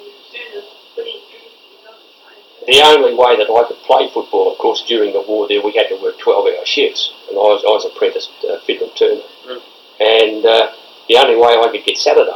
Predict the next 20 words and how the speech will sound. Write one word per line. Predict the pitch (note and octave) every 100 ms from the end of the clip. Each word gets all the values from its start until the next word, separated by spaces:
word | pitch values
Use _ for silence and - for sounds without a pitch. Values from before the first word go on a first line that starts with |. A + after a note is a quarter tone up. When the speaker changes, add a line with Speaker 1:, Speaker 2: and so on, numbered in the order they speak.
| -
Speaker 2:
off, | A#2 -
'cause | - G#2+
they | G#2
had | A#2+
to | G2
work | A2 G#2+
Saturday, | - - F#2 F2 - - _ - -
the | G#2+
only | D3
way | C3 A#2+
I | A#2 G#2
could | G#2
get | -
Saturday | - B2 A2+
off | F#2 F#2 -
was | - -
to |
work | D3 G#2 F#2
night | A#2+ C3
shift | - -